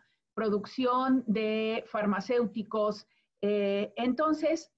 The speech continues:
creo que va a haber una relocalización de inversiones de Asia hacia la región de América del Norte. Y creo que en lo que vamos a tener que trabajar los tres países es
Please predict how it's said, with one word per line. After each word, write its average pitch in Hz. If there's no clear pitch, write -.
creo 359
que 349
va 277
a -
haber 269
una 262
relocalización 247
de 233
inversiones 226
de 190
Asia 202
hacia 202
la 208
región 214
de 226
América 196
del 175
Norte. 180
Y 240
creo 294
que 349
en 302
lo 262
que 226
vamos 262
a 262
tener 233
que 240
trabajar 220
los 208
tres 247
países 247
es 247